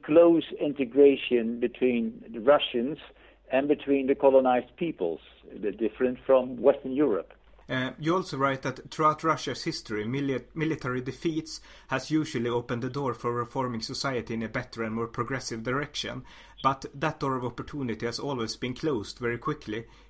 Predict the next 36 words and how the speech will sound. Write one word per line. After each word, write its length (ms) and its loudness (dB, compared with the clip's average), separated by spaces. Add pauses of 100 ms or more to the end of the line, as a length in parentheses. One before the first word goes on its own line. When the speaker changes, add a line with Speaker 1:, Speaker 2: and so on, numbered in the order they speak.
Speaker 2:
Can 120 -4
you 100 0
give 200 -2
some 180 -4
examples 520 -6
of 80 -8
this? 320 -6 (640)
Speaker 1:
Yes, 440 10
I, 440 8
I 100 6
think 240 4
so. 220 10
It's, 240 4
it's 300 0
a 100 4
recurrent, 840 6
uh, 440 6
phenomenon 720 6
in 160 0
Russian 480 4
history. 720 4 (480)
If 240 2
you 80 8
look, 180 8
for 200 6
instance, 480 2 (100)
uh, 580 8 (240)
to 160 2
the, 240 6
the 100 2
Crimean 720 4
War 420 10 (120)
in 300 -4
eighteen 480 0
fifty-three, 920 0
eighteen 360 2